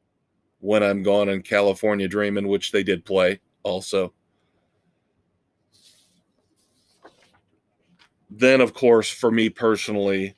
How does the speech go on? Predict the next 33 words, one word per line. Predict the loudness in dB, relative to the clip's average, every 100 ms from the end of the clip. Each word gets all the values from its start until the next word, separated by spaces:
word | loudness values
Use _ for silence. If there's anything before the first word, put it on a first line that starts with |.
| _
the | -4
highlight | 0 0 2 0 0
of |
the | -2
night. | -4 -4 -8 -12 -20 _ _ _ _ _ _ _ _ _ _ _ _ _ _ _ _ _ _ _ _ _ _ _ _ _ _ _ _ _ _ _ _ _
Saw | -6 0 2
Mammoth | 4 2 2 0 2
W | 2 2 0 0
V | 2
H, | 2 2 -2
obviously, | -2 -2 -2 -6 -6 -4
last | 0 0 -2 -4
year | -4
we | -4
talked | -4 -4 -4
about | -4 -2 -2 -2
it, | -4 0
opening | -2 0 -2 -4 -6
for | -8 -4 -2 0 0 -4
Guns | -4 -4 -4 -6
N' | -6
Roses. | -2 0 0 -2 -4 -4 -10 -16 _ _ _ _ _ _ _ _ _ _ _ _ _ _ -20 _
<laughs> |
They | -6 -2 -2 2
were | 2 2 _ _ -20 -20 -20 -20 -20 _ _
at | -4 0
least | 0 0 0
a | 0
hundred | 0 -2 -2
and | -4
fifty | -10 -16 -4 -4 -2 -2
yards | 2 4 2 0
away, | 0 2 2 2 -2